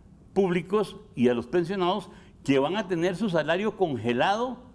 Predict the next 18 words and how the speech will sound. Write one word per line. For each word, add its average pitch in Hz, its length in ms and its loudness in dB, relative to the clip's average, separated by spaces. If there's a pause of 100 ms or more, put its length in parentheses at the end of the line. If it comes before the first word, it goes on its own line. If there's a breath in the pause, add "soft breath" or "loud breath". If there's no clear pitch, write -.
(420)
prácticamente 196 840 0
de 175 120 0
por 104 320 -2
vida. 311 440 2 (1040)
La 117 120 2
gente 196 260 0
no 277 100 0
se 233 80 2
da 254 140 0
cuenta 196 360 -4
de 170 140 0
eso. - 300 -6 (1600 loud breath)
Que 127 120 4
le 127 140 4
dijeron 147 480 0 (200)
a 139 100 0
los 120 100 0
pensionados, 123 600 -2